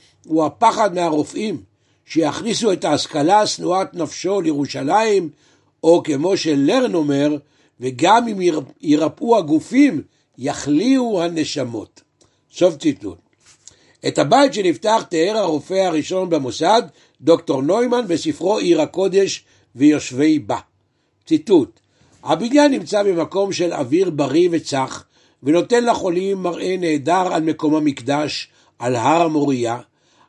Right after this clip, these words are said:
על חלק ז-, של נחל קדרון והר הזיתים".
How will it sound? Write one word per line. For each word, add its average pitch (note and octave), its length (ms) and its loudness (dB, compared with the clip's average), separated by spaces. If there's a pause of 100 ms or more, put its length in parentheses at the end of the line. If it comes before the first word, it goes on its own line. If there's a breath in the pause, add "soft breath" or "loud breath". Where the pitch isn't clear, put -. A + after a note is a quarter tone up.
(100)
על C#3 160 -2
חלק G3 420 0
ז-, C#3 280 -6
של - 300 0
נחל C#3+ 440 -2
קדרון D#3+ 580 0 (360 soft breath)
והר B2+ 300 -2
הזיתים". A#2+ 560 -2